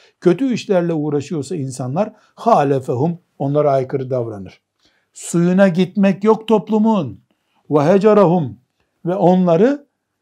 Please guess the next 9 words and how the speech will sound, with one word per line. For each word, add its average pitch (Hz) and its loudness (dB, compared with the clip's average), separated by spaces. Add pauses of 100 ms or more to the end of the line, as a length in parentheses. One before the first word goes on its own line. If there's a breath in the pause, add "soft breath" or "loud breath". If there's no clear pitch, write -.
(300)
terk 170 2
eder, 131 -4 (400)
uzak 156 0
durur. 175 2 (920)
"Bel 160 4 (200)
radde 226 6
aleyhim." 196 4 (500)
Cevaplarını 170 6
verir. 202 -2